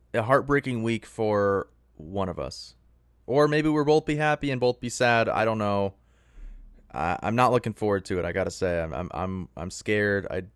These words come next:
I'm worried for Thursday through Sunday.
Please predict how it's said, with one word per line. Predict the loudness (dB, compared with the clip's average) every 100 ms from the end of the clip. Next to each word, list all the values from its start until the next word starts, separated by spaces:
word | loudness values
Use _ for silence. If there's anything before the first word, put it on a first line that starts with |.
| _ -12
I'm | -10
worried | -4 0 2 0
for | -4 -2
Thursday | 2 2 2 0
through | 0 -6
Sunday. | -4 -4 -2 -2 -2 -4